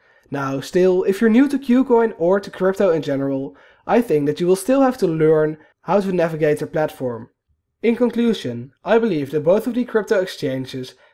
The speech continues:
are able or will be able to improve their website to make it more beginner friendly. And that's why I think that you have to decide for yourself what you think about the platform quality for both of the crypto exchanges,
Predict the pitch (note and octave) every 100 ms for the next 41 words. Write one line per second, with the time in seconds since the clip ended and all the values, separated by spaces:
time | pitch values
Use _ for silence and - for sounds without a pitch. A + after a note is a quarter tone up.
0 | _ - F3+ F#3 B3 C4 C#4 C4+ G3 G3+
1 | F#3+ G3+ G#3 D#3+ D#3 D#3 D3+ G#3 A3+ A3+
2 | B3 B3 G#3+ D3+ C3+ - C#3+ C3 B2+ F3
3 | G3 A3 F#3+ A3+ B3 F#3+ G3 F3+ - D3+
4 | C#3+ B2+ A2+ A#2 _ _ _ _ E3+ F#3
5 | G3+ E3+ D3+ D#3+ F#3 G#3+ D#3+ D3 D3+ D3
6 | G#3+ B3 B3 A#3 A3 E3+ D3+ - F#3 G3
7 | - C#3+ C3+ C3+ D3+ F3 A#3 G#3 C4 C4
8 | A#3 A3+ A3 E3 D#3 F3 D#3 D#3+ D#3 D3+
9 | E3 E3 F#3+ G3+ A3 A3+ F#3+ - F3+ E3+
10 | C#3+ - D#3 D3+ C#3+ C3 C3